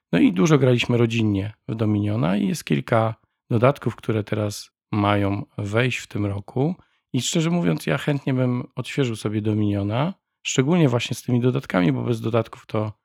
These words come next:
to mniej więcej wiem, jak rozgrywka wygląda. Pamiętam te karty, pamiętam te twisty i ten silniczek, który można było tam budować, chociaż umówmy się, sama podstawka to jest chyba dwadzieścia pięć rodzajów czy tam efektów na kartach różnych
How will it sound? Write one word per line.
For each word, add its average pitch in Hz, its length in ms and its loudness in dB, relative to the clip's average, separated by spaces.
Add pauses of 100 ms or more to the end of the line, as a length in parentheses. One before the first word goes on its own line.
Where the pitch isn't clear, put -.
(200)
to 110 100 -2
mniej 113 180 4
więcej 107 340 -2
wiem, 110 220 -2
jak 104 240 -6
rozgrywka 107 760 -4
wygląda. 110 500 0
Pamiętam 110 500 -4
te - 100 -12
karty, 120 480 -2 (320)
pamiętam 110 420 -2
te 101 120 -6
twisty 110 600 -4
i 107 120 -8
ten 117 160 -6
silniczek, 117 580 0
który 110 200 -2
można 107 260 0
było 113 160 -4
tam 110 200 -2
budować, 120 460 0
chociaż - 400 -4 (320)
umówmy 117 360 2
się, 110 140 -6
sama 104 280 0
podstawka - 480 -4
to - 80 -20
jest - 140 -18
chyba 104 160 -8
dwadzieścia 101 460 -6
pięć 98 260 -6
rodzajów 95 480 -4 (240)
czy - 160 -18
tam 95 220 0
efektów - 500 -2
na 98 80 -2
kartach 92 460 -6
różnych 104 520 -4